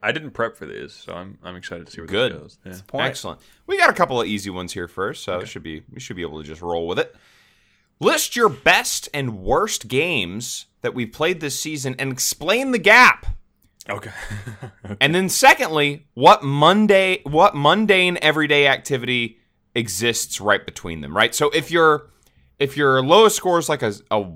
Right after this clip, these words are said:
Speaker 2: a one, your highest score is maybe a five,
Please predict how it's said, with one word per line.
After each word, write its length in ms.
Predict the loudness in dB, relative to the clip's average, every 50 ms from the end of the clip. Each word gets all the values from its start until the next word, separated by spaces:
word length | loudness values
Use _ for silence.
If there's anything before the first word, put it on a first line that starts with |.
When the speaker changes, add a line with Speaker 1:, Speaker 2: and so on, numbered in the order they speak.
| -12 -8 -8
Speaker 2:
a 40 | -8
one, 560 | -6 -2 4 8 10 10 10 8 4 -2 -4
your 160 | -4 -4 -4
highest 300 | 0 2 2 2 0 -4
score 180 | -6 -8 -8 -8
is 120 | -10 -10
maybe 220 | -14 -14 -12 -12 -14
a 40 |
five, 540 | -10 _ 2 4 6 8 8 8 6 4 -2